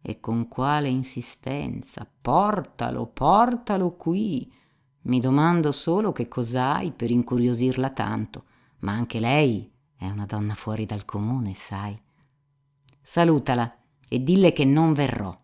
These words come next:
Alyosha stentò un sorriso. Finisci il discorso che hai cominciato, Mikhail. E poi ti dirò il mio pensiero.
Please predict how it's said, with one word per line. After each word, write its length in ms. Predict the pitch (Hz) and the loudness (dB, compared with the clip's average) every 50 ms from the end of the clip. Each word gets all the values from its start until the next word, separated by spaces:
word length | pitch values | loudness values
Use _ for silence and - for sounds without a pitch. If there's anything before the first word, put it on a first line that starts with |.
| _ _ _ _ _ _ _ _ _ | _ _ _ _ _ _ _ _ _
Alyosha 760 | - 113 110 104 104 98 104 - - - - 98 95 - _ _ _ _ _ _ | -6 -4 -2 -2 -4 -4 -6 -8 -8 -6 -6 -6 -8 -10 _ _ _ _ _ _
stentò 720 | - - - - 107 104 104 - - 107 101 101 - - _ _ | -18 -18 -10 -6 -4 -4 -4 -4 -6 -6 -8 -8 -10 -14 _ _
un 140 | 110 110 104 | -8 -6 -6
sorriso. 720 | - - 104 98 98 98 98 98 98 95 - 95 90 - _ _ _ _ _ _ _ _ _ _ _ _ _ _ _ _ _ _ _ _ | -8 -8 -10 -10 -8 -8 -8 -8 -8 -8 -10 -12 -14 -16 _ _ _ _ _ _ _ _ _ _ _ _ _ _ _ _ _ _ _ _
Finisci 380 | _ - 160 165 165 156 - 143 | _ -2 2 4 4 4 2 0
il 60 | 135 | -2
discorso 440 | 131 127 - - 135 127 123 - 127 | -2 -4 -2 0 -2 -2 -2 -4 -6
che 100 | - 117 | -4 -4
hai 80 | 117 | -4
cominciato, 640 | 117 - 117 113 113 117 - - 117 104 104 - 104 | -2 -2 -2 0 0 -2 -2 -4 -4 -4 -4 -4 -4
Mikhail. 520 | 104 101 - 107 104 101 101 101 104 - _ _ _ _ _ _ _ _ _ _ _ _ _ _ _ - | -4 -4 -4 -4 -4 -4 -4 -6 -8 -12 _ _ _ _ _ _ _ _ _ _ _ _ _ _ _ -4
E 100 | - 165 - | -4 -4 -4
poi 600 | - _ - 131 123 113 110 110 104 101 - _ _ _ - | -4 _ -2 0 0 0 0 -2 -2 -4 -8 _ _ _ -4
ti 120 | - 135 | -2 -2
dirò 320 | 117 113 127 131 127 127 127 | 0 2 2 2 2 4 2
il 100 | 127 123 | 2 2
mio 420 | 127 135 151 160 147 123 110 98 | 2 4 4 6 6 4 2 -2
pensiero. 800 | - - 95 92 95 - - - 104 98 95 92 90 - 92 - | -6 -6 -8 -6 -6 -6 -6 -6 -6 -6 -6 -8 -8 -10 -14 -16